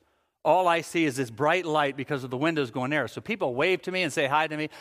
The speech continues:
I have no idea who they are. I know they're angelic 'cause they have this halo around them, and I know they're godly because of that halo and the aura that is around them, but I can't see them at all.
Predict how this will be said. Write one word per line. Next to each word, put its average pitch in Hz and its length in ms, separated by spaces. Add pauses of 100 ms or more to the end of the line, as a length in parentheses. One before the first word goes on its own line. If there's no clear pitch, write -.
(120)
I 170 60
have 151 100
no 151 180
idea 139 240
who 131 140
they 123 100
are. 110 140
I 117 80
know 165 160
they're 175 160
angelic 151 500
'cause 120 140
they 131 80
have 131 100
this 117 160
halo 127 320
around 147 320
them, 165 180 (600)
and 135 100
I 131 80
know 139 160
they're 123 100
godly 170 380
because 165 400
of 175 60
that 156 160
halo 151 340
and 143 100
the 143 200
aura 135 360 (380)
that 139 140
is 131 100
around 131 320
them, 131 140
but 127 120
I 120 60
can't 143 300
see 147 240
them 123 120
at 113 80
all. 107 320